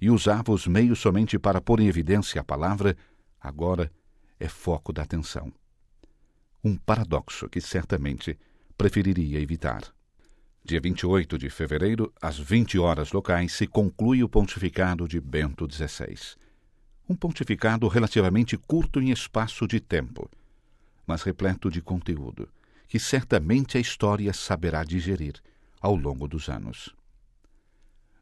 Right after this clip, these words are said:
O homem da oração e da reflexão agora deixa esse mundo do visual, do espetáculo, do frenesi, para entrar no seu mundo feito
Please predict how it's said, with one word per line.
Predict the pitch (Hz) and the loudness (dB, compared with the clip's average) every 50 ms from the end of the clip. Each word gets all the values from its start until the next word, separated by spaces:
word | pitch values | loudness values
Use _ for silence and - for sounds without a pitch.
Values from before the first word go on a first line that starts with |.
| _ _ | _ _
O | 69 67 | -6 -2
homem | 73 92 101 92 98 95 | 2 2 2 4 2 0
da | 87 92 | 0 -2
oração | 90 87 95 - - - 90 87 85 | -2 -2 -4 -6 -4 -4 -2 -2 -2
e | 85 | -2
da | 73 73 | -4 -4
reflexão | 69 - 90 82 - 85 82 - - - - 78 67 64 - _ _ _ _ _ _ _ _ _ _ | -4 -4 -6 -6 -4 -6 -8 -8 -8 -8 -6 -6 -8 -8 -10 _ _ _ _ _ _ _ _ _ _
agora | - 82 80 78 92 95 98 95 95 87 | -4 -4 -2 0 0 0 2 0 -2 -4
deixa | 73 73 90 92 95 - - - 92 | -2 0 0 0 0 -2 -2 -4 -4
esse | - - 95 | -2 -2 -2
mundo | 80 80 101 113 107 101 101 | 0 2 4 4 4 4 2
do | 92 101 | 0 0
visual, | 90 98 85 - 80 73 60 60 58 - - - - _ | 0 -2 -2 -2 -2 -2 -2 -4 -8 -10 -12 -14 -16 _
do | - 110 110 | -2 -2 -2
espetáculo, | - - - 107 90 - 104 92 85 82 - 85 87 | -2 0 0 -2 2 4 2 2 2 0 -4 -6 -6
do | 92 92 | -4 -4
frenesi, | - - 107 110 107 107 92 76 82 87 80 - - _ _ _ _ _ _ _ _ _ _ _ _ _ | 0 2 2 4 4 4 2 0 -2 -4 -4 -6 -10 _ _ _ _ _ _ _ _ _ _ _ _ _
para | - 110 110 110 | -4 -2 0 0
entrar | 104 92 - 98 90 76 69 - - - _ _ _ _ _ _ _ _ _ - | 0 0 -2 -2 -2 -2 -4 -6 -12 -18 _ _ _ _ _ _ _ _ _ -2
no | 90 90 | -2 -2
seu | - - - - 120 123 117 | -2 -2 0 2 2 2 2
mundo | 85 80 85 87 85 85 92 | 0 0 0 -2 -2 -2 -4
feito | - - - 87 78 69 - - - 55 | -4 -4 -2 -2 -2 -4 -6 -8 -12 -12